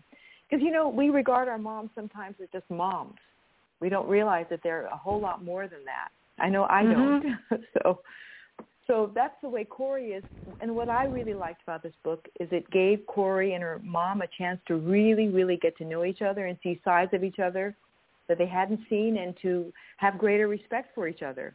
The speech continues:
Speaker 1: by the end. And I,
Speaker 2: You know
Speaker 1: I
Speaker 2: what I
Speaker 1: love to
Speaker 2: also
Speaker 1: watch
Speaker 2: loved?
Speaker 1: people grow. Uh-huh.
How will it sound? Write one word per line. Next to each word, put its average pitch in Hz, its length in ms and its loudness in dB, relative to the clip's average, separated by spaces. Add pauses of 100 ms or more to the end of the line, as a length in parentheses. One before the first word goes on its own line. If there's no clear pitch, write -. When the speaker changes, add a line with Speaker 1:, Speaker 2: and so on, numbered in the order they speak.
(120)
Speaker 1:
by 165 140 -4
the 147 200 -10
end. 135 260 -14 (960)
And 180 120 -6
I, 202 140 0
Speaker 2:
You 196 100 -2
know 208 120 2
Speaker 1:
I - 20 6
Speaker 2:
what 247 140 6
I 214 120 8
Speaker 1:
love 214 220 4
to 233 80 0
Speaker 2:
also 226 160 4
Speaker 1:
watch 233 80 4
Speaker 2:
loved? 240 180 2
Speaker 1:
people 175 180 -6
grow. 175 340 -6 (1000)
Uh-huh. 254 420 -6